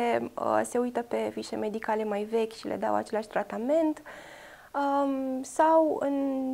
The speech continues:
cele mai bune cazuri, există cel puțin o persoană în acea clinică sau spital de stat care poate vine din Republica Moldova sau poate chiar din zone din Ucraina în care încă se mai vorbește și limba română și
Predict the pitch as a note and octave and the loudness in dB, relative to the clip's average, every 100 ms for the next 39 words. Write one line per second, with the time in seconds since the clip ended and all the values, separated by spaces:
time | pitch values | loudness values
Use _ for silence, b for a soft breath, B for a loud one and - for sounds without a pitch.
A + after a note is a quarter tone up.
0 | C4 - D4+ D4+ C#4 B3 A3+ A#3+ A3+ A3+ | -6 -2 4 4 4 2 0 0 -2 0
1 | B3+ D4 C#4+ C#4 B3+ D4 D4 C4+ C4+ B3+ | 0 0 0 -2 -2 -6 -4 -2 0 -2
2 | B3+ C4 B3+ B3+ - C4 B3 A#3+ A#3 - | -2 -4 -6 -8 -4 -4 -2 -4 -4 -4
3 | C4+ B3 - A#3 A3+ A3 G#3+ A3+ A3+ A3+ | -2 -4 -2 -2 0 -2 -2 -4 -6 -2
4 | A#3 A3+ A3 A3 A3 A3 - G#3+ A3 G#3+ | -2 -2 -4 -4 -4 -6 -6 -4 -2 -2
5 | G#3+ - D#4 E4+ - B3 A#3+ A#3 B3 A#3+ | -6 0 2 2 0 2 2 2 0 0
6 | A#3+ A#3+ A3+ A#3 A3+ A3+ G#3+ - G3 G3 | 0 -2 0 0 0 -2 -4 -4 -4 -2
7 | G3+ C#4+ C#4+ C#4 C#4 B B B C4+ B3 | 6 6 8 6 4 B B B -2 0
8 | B3 B3 B3 A3+ A3+ A3+ A3 A3 G#3 G#3+ | 0 0 2 2 2 2 2 0 0 -2
9 | G#3 G#3 G3+ G#3+ G#3 G3+ G#3+ F#3+ G3+ G3+ | -2 -4 -6 -4 -4 -4 -2 -2 -2 -2
10 | G#3+ G#3 G3+ G3+ G#3 G#3+ G#3+ - G#3 G#3 | -4 -4 -4 -4 -6 -6 -8 -6 -4 -2
11 | G3+ G3 G#3 C#4 D4 C#4+ B B B - | -2 -2 -2 0 2 0 B B B -6
12 | C#4 C4 B3+ | -2 0 -2